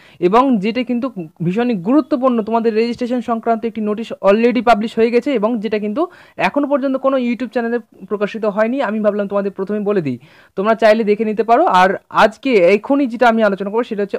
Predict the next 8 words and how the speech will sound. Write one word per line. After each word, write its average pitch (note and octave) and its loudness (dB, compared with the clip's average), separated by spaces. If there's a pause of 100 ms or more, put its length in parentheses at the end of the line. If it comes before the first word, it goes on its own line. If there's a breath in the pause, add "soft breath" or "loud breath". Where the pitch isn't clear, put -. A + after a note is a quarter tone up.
অটো G3 2
আপগ্রেডেশনে A3 2
কিন্তু A3 -6
দুটো G3+ 0
নোটিশ G#3+ -4
বেরিয়েছে। G3 -2 (460 soft breath)
তো G#3+ 4
আজকের C4 4